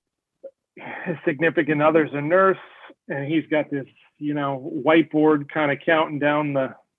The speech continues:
all the days he's been clean, like, you know, just 'cause it's not just something people do, but it's just,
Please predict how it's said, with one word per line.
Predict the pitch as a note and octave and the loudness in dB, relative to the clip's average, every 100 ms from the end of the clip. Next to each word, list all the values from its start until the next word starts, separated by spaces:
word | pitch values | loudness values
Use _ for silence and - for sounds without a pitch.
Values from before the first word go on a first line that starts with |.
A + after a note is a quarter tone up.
| _ _ _ | _ _ _
all | - C#3+ | -4 -2
the | C#3+ | -2
days | C3 D3+ D3+ D3 | 0 4 4 4
he's | D3+ B2+ | 2 2
been | C#3 C#3 | 0 -4
clean, | - D#3 D#3+ D#3 | -2 -2 0 2
like, | C3 B2 - - | 2 0 -4 -6
you | C#3+ | -2
know, | C#3 C3 | 0 0
just | B2+ C3 _ _ _ _ | -2 -4 _ _ _ _
'cause | - A#2 | -6 -2
it's | B2+ - _ _ _ _ _ | -2 -4 _ _ _ _ _
not | D3 C3 A2+ | -8 -6 -6
just | - - | -10 -12
something | G2 G#2+ F#2 | -8 -8 -6
people | A#2+ - F#2+ | -8 -6 -4
do, | A2 A#2+ | 2 4
but | B2+ A#2+ | 2 0
it's | A#2+ - - | -8 -10 -4
just, | F#3+ | -4